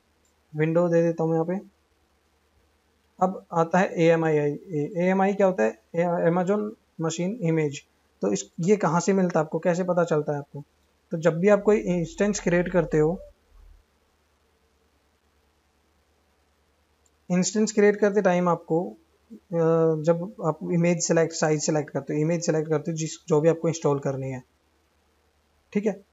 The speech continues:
तो यहाँ पे जैसे मैं फ्री टियर पे करता हूँ या कोई भी रहने दो आप, आप यहाँ पे देखो, यहाँ पे आपको एएमआई आईडी दिखाता है ये।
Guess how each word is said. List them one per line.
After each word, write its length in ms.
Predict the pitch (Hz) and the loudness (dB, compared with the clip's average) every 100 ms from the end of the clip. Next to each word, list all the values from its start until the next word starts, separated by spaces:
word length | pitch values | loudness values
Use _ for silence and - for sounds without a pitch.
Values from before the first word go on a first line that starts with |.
| _ - | _ -2
तो 60 | |
यहाँ 160 | 180 180 | 2 2
पे 60 | 190 | 2
जैसे 180 | 180 | 0
मैं 100 | 196 | 0
फ्री 200 | 185 175 | 2 2
टियर 200 | 180 190 | 4 2
पे 80 | 190 | 2
करता 160 | 190 190 | 0 2
हूँ 80 | 220 | 4
या 140 | 202 | 4
कोई 220 | 196 180 | 4 4
भी 100 | 180 | 4
रहने 240 | 165 147 151 | 4 2 -2
दो 80 | 143 | -4
आप, 140 | 139 - | -6 -8
आप 140 | 151 151 | -6 -2
यहाँ 180 | 160 160 | 0 0
पे 60 | 180 | 0
देखो, 200 | 190 208 | 2 2
यहाँ 220 | 190 160 | 2 2
पे 80 | 185 | 2
आपको 260 | 175 - 180 | 0 -4 0
एएमआई 360 | 165 170 175 | 2 2 2
आईडी 240 | 175 165 160 | 2 2 0
दिखाता 340 | 151 139 139 | -2 -4 -6
है 80 | 135 | -10
ये। 160 | 131 | -10